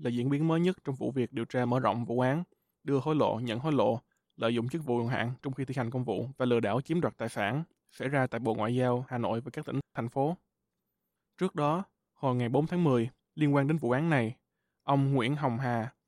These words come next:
nguyên tổng lãnh sự Việt Nam tại Osaka, Nhật Bản, bị khởi tố về tội nhận hối lộ. Bà Nguyễn Lê Ngọc Anh, nguyên cán bộ Đại sứ quán Việt Nam tại Malaysia, cũng bị khởi tố về tội lợi dụng chức vụ, quyền hạn trong khi thi hành công vụ.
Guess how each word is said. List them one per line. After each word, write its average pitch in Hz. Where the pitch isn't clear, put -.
nguyên 147
tổng 131
lãnh 135
sự 127
Việt 135
Nam 131
tại -
Osaka, 131
Nhật 127
Bản, 120
bị 113
khởi 120
tố 156
về 127
tội 120
nhận 117
hối 156
lộ. 113
Bà 117
Nguyễn 131
Lê 147
Ngọc 127
Anh, 131
nguyên 139
cán 160
bộ 120
Đại 107
sứ 143
quán 147
Việt 123
Nam 127
tại 104
Malaysia, 123
cũng 143
bị 123
khởi 123
tố 147
về 139
tội 113
lợi 113
dụng 117
chức -
vụ, 117
quyền 123
hạn 120
trong 131
khi 131
thi 131
hành 120
công 123
vụ. 117